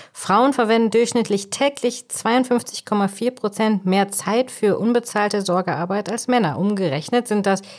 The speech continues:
siebenundachtzig Minuten Unterschied. Das ist fast ein ganzes Fußballspiel, Leute.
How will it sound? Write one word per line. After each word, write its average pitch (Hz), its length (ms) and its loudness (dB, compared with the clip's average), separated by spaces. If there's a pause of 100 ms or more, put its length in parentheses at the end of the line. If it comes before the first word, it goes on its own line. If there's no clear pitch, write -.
(160)
siebenundachtzig 240 1000 0
Minuten 226 480 0 (160)
Unterschied. 254 500 2
Das 170 80 -4
ist 185 160 -2
fast - 240 -6
ein 208 80 -4
ganzes 220 360 0
Fußballspiel, 220 600 -2
Leute. 160 400 -2